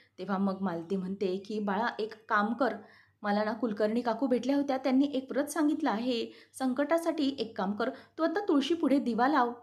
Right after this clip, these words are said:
तेव्हा आनंदी म्हणते की, "हो चालेल अण्णा, मी ठेवते." आणि ती फोन ठेवून देते. त्याच वेळेला आता आनंदी म्हणते की, "एक मिनिट हा बाबा, मी तुळशी पुढे दिवा लावते." असं म्हणून ती आता बाहेर येते आणि तुळशी पुढे ती दिवा लावायला जाते.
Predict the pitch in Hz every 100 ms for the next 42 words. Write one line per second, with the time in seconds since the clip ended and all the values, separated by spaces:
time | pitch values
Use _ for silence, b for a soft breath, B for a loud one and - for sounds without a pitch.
0 | _ _ - 196 175 170 170 180 214 233
1 | 226 233 285 294 240 294 262 233 247 320
2 | 339 262 214 208 - B B B 208 220
3 | 233 262 208 202 202 190 175 165 170 -
4 | B B - 170 165 175 180 165 165 190
5 | 165 - - 185 180 190 233 214 214 214
6 | 226 233 - 247 - 226 214 226 214 196
7 | - B B 320 330 302 277 339 320 311
8 | 330 269 311 349 285 262 247 B B 185
9 | 202 196 190 180 190 185 185 202 175 202
10 | 214 202 190 208 B B 202 208 190 -
11 | B - 247 233 285 285 233 220 247 214
12 | 185 175 175 180 185 190 185 170 160